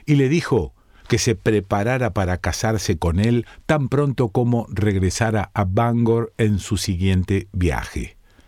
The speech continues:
A la joven le vino estupendamente.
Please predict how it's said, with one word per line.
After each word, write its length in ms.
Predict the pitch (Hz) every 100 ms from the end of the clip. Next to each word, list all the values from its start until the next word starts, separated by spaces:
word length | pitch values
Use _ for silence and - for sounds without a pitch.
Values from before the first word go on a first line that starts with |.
| _ _ _ _ _ _
A 100 | 151
la 120 | 156
joven 720 | 131 - 104 95 98 95 98 98 - -
le 180 | 120 123
vino 440 | 120 117 113 113
estupendamente. 1400 | - - 139 110 151 135 127 120 127 117 78 85 69 60